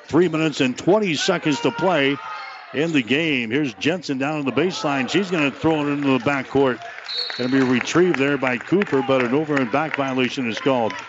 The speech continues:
A turnover on Northwest. That's gonna be their twelfth of the ball game. Adams Central has turned ball over fourteen times. Forty-six to forty-one is the score.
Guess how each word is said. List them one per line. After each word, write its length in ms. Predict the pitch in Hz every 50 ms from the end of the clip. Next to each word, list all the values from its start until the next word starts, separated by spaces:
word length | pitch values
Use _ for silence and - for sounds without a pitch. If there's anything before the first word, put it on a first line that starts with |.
| - - - - - - - - - - -
A 140 | - 110 107
turnover 500 | - - 139 143 139 135 131 123 139 135
on 220 | 131 127 123 117
Northwest. 500 | 131 139 139 123 - 117 127 135 135 -
That's 180 | 135 131 127 -
gonna 140 | 135 135 127
be 100 | 131 127
their 140 | 123 120
twelfth 420 | 117 - - 143 135 139 131 - -
of 60 | 131
the 80 | 127 113
ball 260 | 120 135 135 139 131
game. 280 | 113 123 127 139 131
Adams 280 | 113 120 135 131 123 104
Central 340 | - 143 143 131 139 135 135
has 100 | 120 -
turned 240 | - 139 135 127 131
ball 180 | 135 147 147
over 220 | 139 135 135 127 117
fourteen 640 | - 147 147 139 - - - 151 156 156 147 131
times. 500 | - 127 123 117 113 110 104 98 - - - - - - - - - - - - -
Forty-six 640 | - 151 196 196 175 135 117 - - 196 202 - -
to 160 | - 151 135 123
forty-one 680 | - - 170 196 190 175 160 151 143 156 165 170 156
is 140 | 135 127 120
the 100 | 127 113
score. 460 | - - 143 139 127 120 110 92